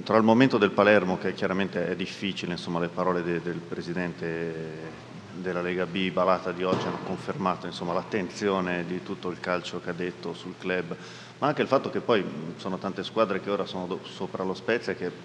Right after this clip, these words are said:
comunque non stanno esprimendo un grandissimo gioco. Avverte come sia un momento per la classifica importante, insomma, per consolidarsi magari in una zona, eh,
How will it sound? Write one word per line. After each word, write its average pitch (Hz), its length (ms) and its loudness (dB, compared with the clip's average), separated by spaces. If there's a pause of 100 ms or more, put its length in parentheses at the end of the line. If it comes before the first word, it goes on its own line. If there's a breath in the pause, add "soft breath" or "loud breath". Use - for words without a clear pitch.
(260)
comunque 107 400 -2
non 87 120 -2
stanno 90 520 -2
esprimendo 92 480 -2
un 92 60 -4
grandissimo 90 580 -6
gioco. 90 340 -2 (580 loud breath)
Avverte 127 420 4
come 98 180 0
sia 107 160 -2
un 98 60 0
momento 95 640 2
per 95 120 0
la 90 120 0
classifica 92 480 -4
importante, 87 680 0
insomma, 87 280 -4
per 92 160 -4
consolidarsi 107 680 2
magari 98 260 2
in 95 60 0
una 90 220 -2
zona, 87 600 2 (560 loud breath)
eh, 80 600 -4